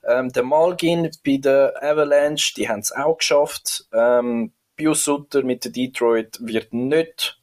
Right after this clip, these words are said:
äh, teilnehmen an den Playoffs. Ähm, Romagnosi mit den Predators auch eher nicht. Hat noch kleine rechnerische Möglichkeiten, aber das wird nichts.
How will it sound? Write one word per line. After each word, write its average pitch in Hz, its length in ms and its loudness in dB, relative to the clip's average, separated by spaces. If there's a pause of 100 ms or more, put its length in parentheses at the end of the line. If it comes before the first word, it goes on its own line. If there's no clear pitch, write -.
äh, 135 260 4
teilnehmen 131 340 2
an 127 60 0
den 123 100 -6
Playoffs. 127 540 2 (580)
Ähm, 120 300 2
Romagnosi 147 720 2
mit 131 200 -2
den - 80 -4
Predators 127 840 0
auch 135 400 0
eher 143 420 0
nicht. 147 720 -2
Hat 135 180 -4
noch 123 260 -2
kleine 147 500 -2
rechnerische 127 640 -2
Möglichkeiten, 120 800 -2
aber 107 260 0
das - 240 -4
wird 98 240 -4
nichts. - 580 -4